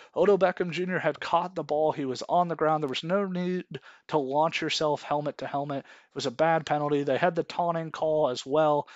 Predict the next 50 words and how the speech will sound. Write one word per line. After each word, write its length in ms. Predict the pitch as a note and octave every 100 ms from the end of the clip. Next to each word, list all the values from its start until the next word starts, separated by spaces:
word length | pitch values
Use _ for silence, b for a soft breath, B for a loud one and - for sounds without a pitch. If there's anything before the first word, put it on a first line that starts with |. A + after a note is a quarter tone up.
| B _
when 160 | B2+
Cooper 280 | - C#3+ G#2+
Kupp 300 | - F#3+ E3+
caught 220 | - D#3 -
the 60 |
ball 380 | C#3 C#3 C#3 C#3
and 120 | B2
the 80 | A#2+
linebacker 460 | B2 C3 B2 A#2+ A2
stood 280 | - D3
over 260 | C#3 C#3+ D3+
him. 100 | C#3+ B B B _
That 120 | A3+
was 100 | F#3
kind 160 | - F#3
of 80 | B2
a 100 | A#2
weak 440 | A#2+ C3+ - -
taunting 360 | - E3+ E3+ E3+
call, 220 | - E3+
but 160 | D#3 -
still, 240 | - E3+
there's 220 | C#3+ A#2+
no 140 | C#3+ C#3
need 240 | C3+ B2+
for 200 | - A2+
it. 100 | A2 B B _ _
Get 220 | C3 C#3+
back 220 | D3+ C#3+
to 80 | -
the 80 | C#3+
huddle, 360 | C3+ B2+ C3 B B _ _
make 300 | A#2 B2 C3
a 60 |
play. 420 | C3 C#3 B2+ B2 A#2+ B _
Why 320 | G#2+ A2 B2
are 40 |
you 140 | C3+ C3+
standing 380 | - C#3 C3+ B2+
over 260 | A#2 A#2
a 60 | A2+
guy 340 | A#2+ A2+ A2+ - B
who 100 | -
just 220 | A#2 B2 -
caught 220 | C3+ C3
a 40 |
ball 360 | B2+ A#2 A#2+ A#2+
and 140 | A#2+
made 140 | A#2+
it, 140 | A2+